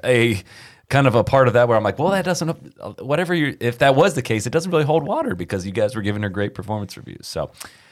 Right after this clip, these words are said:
I think that successfully puts a bow on that. It was a,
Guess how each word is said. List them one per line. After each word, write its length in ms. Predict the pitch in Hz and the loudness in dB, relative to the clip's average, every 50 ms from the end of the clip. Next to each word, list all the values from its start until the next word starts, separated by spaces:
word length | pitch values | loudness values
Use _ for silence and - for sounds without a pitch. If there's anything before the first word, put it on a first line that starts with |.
| _ _ - | _ _ -2
I 140 | - 135 156 | 0 0 2
think 180 | 151 185 175 156 | 2 0 2 4
that 320 | 160 147 135 - - - | 4 4 4 2 -4 -12
successfully 420 | - - - 110 104 - - 101 | -12 -8 -4 -4 -4 -4 -4 -6
puts 220 | 85 - 101 - - | -4 -2 -4 -4 -4
a 40 | 92 | -4
bow 220 | 80 92 90 87 | -2 0 2 2
on 140 | 87 87 82 | 2 0 0
that. 360 | 82 82 82 82 - - - - - | -2 -2 -2 -4 -6 -8 -14 -16 -14
It 100 | - 90 | -12 -10
was 240 | 82 85 85 80 78 | -8 -6 -8 -6 -6
a, 180 | 82 78 78 | -8 -8 -8